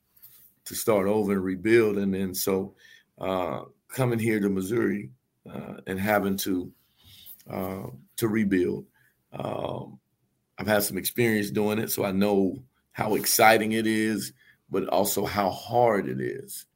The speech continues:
And, um, you gotta lay the foundation in every facet of the program, uh, in terms of your culture, uh, in terms of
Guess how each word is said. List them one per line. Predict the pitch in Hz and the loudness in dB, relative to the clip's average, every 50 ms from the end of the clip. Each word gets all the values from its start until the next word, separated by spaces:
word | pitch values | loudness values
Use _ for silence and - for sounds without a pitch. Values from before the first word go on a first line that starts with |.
| _ - | _ -8
And, | 104 98 98 92 87 85 78 78 | -6 -4 -4 -4 -6 -8 -8 -6
um, | 85 82 78 78 78 71 76 76 69 - _ _ - - - - - - _ _ _ - | -6 -6 -6 -6 -6 -8 -8 -10 -12 -16 _ _ -20 -20 -20 -20 -20 -20 _ _ _ -4
you | - 104 | 2 4
gotta | 104 101 95 95 | 6 6 6 6
lay | 98 104 107 | 6 4 4
the | 98 | 4
foundation | 101 104 110 101 98 95 95 98 98 104 101 - - 110 101 | 2 2 2 2 2 2 2 4 4 2 2 0 -2 -2 -2
in | 95 92 | -2 0
every | 92 95 92 90 92 92 101 - - _ _ _ _ _ _ _ _ _ _ _ _ _ _ _ _ _ _ _ _ _ - | 0 0 0 0 -2 -2 -4 -6 -12 _ _ _ _ _ _ _ _ _ _ _ _ _ _ _ _ _ _ _ _ _ -10
facet | - - 123 120 110 110 - - 98 101 | 0 4 6 6 6 6 4 2 0 0
of | 98 | 0
the | 95 | -2
program, | - - 117 110 104 101 101 101 98 101 104 107 - 123 - - | -2 2 2 4 4 4 2 0 -2 -2 -4 -6 -10 -14 -16 -12
uh, | - - - - - - | -10 -10 -8 -8 -8 -8
in | 95 | -6
terms | - 101 95 95 90 | -4 -2 -2 -2 -2
of | 92 - | -4 -6
your | - - | -6 -6
culture, | - - 101 95 98 95 - - 98 101 101 - - _ _ - _ _ _ _ _ _ - | 0 2 2 2 2 0 -4 -4 -4 -4 -6 -8 -14 _ _ -20 _ _ _ _ _ _ -12
uh, | 104 101 - - 80 76 | -10 -10 -8 -8 -10 -10
in | 69 85 | -10 -8
terms | 101 - 104 98 95 90 90 | -6 -4 -2 -2 -2 0 -2
of | 95 92 85 85 | -2 -2 -4 -6